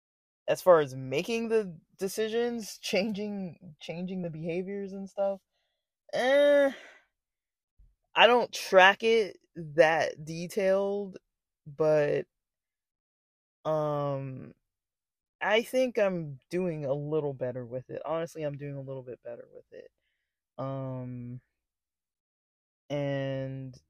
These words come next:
you know, I'm going to doctors and stuff and, like, getting some input, and I'm a little more motivated 'cause I'm like, "All right, they're gonna make me weigh in, or they're gonna ask me about these questions." So I kind of try to do stuff that they say, and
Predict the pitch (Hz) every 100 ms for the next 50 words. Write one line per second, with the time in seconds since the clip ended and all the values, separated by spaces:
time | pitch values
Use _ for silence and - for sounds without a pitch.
0 | - 135 131 127 131 151 196 202 165 165
1 | 160 - 160 156 156 151 - 147 147 151
2 | 139 131 127 _ _ _ _ _ _ _
3 | - 143 151 160 - 160 156 156 151 -
4 | 139 143 147 156 175 185 180 175 160 160
5 | 151 156 151 143 143 143 139 135 147 175
6 | 175 165 147 147 147 151 151 156 151 156
7 | 156 151 143 135 131 131 135 135 _ -
8 | 139 139 - 139 127 139 - 139 135 135
9 | - _ _ _ - 139 135 156 151 135
10 | - _ - 165 151 151 139 147 147 143
11 | 147 143 - _ _ _ _ _ - -
12 | 151 147 139 143 143 156 147 143 143 143
13 | 139 135 131 123